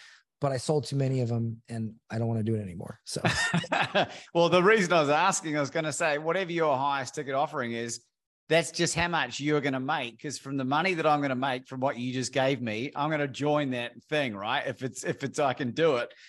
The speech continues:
Speaker 2: So that was the reason for
Speaker 1: You
Speaker 2: asking
Speaker 1: should,
Speaker 2: you.
Speaker 1: you should, you should, you should, because here's what's gonna happen. You're gonna get leads, right? And you're gonna get on the phone with those leads or your salesperson, you or your salesperson, and you're gonna need to close those leads, right? And the thing is,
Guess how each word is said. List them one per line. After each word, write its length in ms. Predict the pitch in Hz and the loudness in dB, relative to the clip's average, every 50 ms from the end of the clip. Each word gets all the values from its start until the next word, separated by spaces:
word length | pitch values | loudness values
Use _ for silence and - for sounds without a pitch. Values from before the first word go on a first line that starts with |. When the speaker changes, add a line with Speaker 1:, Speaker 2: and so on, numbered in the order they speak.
| - _ - | -20 _ 0
Speaker 2:
So 180 | - 147 147 | 2 2 4
that 120 | 151 165 170 | 4 4 2
was 240 | 175 139 - - - | 2 0 -2 -6 -6
the 140 | 180 180 - - - | -6 -8 -6 -6 -6
reason 340 | 233 202 156 156 175 151 | -4 -4 -2 -2 -2 -4
for 140 | - - 107 | -4 -2 -2
Speaker 1:
You 40 | 107 | -2
Speaker 2:
asking 200 | - - 233 262 | -2 -2 -2 0
Speaker 1:
should, 140 | 294 262 151 | 0 0 2
Speaker 2:
you. 120 | 127 131 | 2 2
Speaker 1:
you 100 | 165 190 | 0 2
should, 260 | - 226 226 214 180 | 2 2 2 2 2
you 160 | 170 185 196 185 | 2 0 0 0
should, 280 | - 208 202 202 196 | 2 2 2 2 4
you 100 | 185 185 | 4 2
should, 280 | 175 - - 233 196 175 | 4 4 4 4 4 4
because 240 | 170 156 170 151 - | 2 2 0 0 2
here's 160 | 190 202 180 | 0 0 0
what's 140 | 214 190 - | 0 -2 0
gonna 160 | 190 185 170 | 0 0 2
happen. 280 | 165 160 156 - 117 117 | 2 2 0 0 0 0
You're 120 | 127 135 | 2 2
gonna 180 | 131 160 165 180 | 2 2 2 2
get 240 | 180 233 247 - 160 | 2 0 0 0 0
leads, 400 | 147 127 127 143 151 - - - - - - - _ _ | -2 0 -2 -2 -4 -8 -12 -16 -20 -20 -20 -20 _ _
right? 300 | - 131 131 139 175 208 - - _ _ - - - _ _ _ _ - | 0 0 2 2 0 -2 -4 -10 _ _ -20 -20 -20 _ _ _ _ -2
And 100 | 143 151 | 0 2
you're 100 | 156 160 | 2 2
gonna 120 | 160 160 | 2 2
get 100 | 156 160 | 2 2
on 100 | 160 160 | 2 2
the 60 | 160 | 0
phone 300 | 147 - - 240 247 233 | -2 -2 -2 -2 0 0
with 100 | 185 151 | 0 -2
those 280 | - 131 120 110 - - | -2 -4 -6 -6 -6 -8
leads 360 | 117 110 85 - - - - _ _ _ _ _ _ | -8 -8 -10 -12 -16 -20 -20 _ _ _ _ _ _
or 180 | - 143 151 151 | 2 4 4 6
your 140 | 151 160 160 | 6 4 4
salesperson, 720 | 147 - 190 185 175 - - - 117 98 - 107 - - - - | 4 4 2 2 2 0 -2 -4 -4 -4 -4 -8 -10 -12 -12 -6
you 240 | - 120 139 170 196 | 0 2 4 6 6
or 120 | 208 202 | 6 6
your 100 | 196 190 | 4 2
salesperson, 640 | 165 - 180 160 151 135 - 113 92 101 - 113 113 - - - - - - - _ _ - | 2 2 2 0 0 0 -4 -8 -10 -10 -12 -14 -16 -16 -20 -20 -20 -20 -20 -20 _ _ 0
and 240 | 151 151 151 151 156 | 2 2 2 2 4
you're 160 | 151 170 196 | 4 4 4
gonna 160 | 240 226 202 | 4 4 4
need 120 | 190 190 | 4 4
to 80 | 160 143 | 4 2
close 340 | - - 156 160 160 139 123 | 0 2 2 2 4 4 2
those 240 | 131 123 120 107 117 | 2 2 2 2 2
leads, 420 | 139 139 - - - - - - _ _ _ _ _ - | 0 0 -2 -4 -12 -16 -18 -18 _ _ _ _ _ 0
right? 240 | 127 131 143 180 226 - - _ _ - | 0 2 2 0 -2 -6 -14 _ _ -2
And 100 | 147 156 | 2 2
the 60 | 156 | 2
thing 220 | 143 196 240 226 202 | 4 4 4 4 4
is, 240 | 185 170 156 - | 4 4 2 -2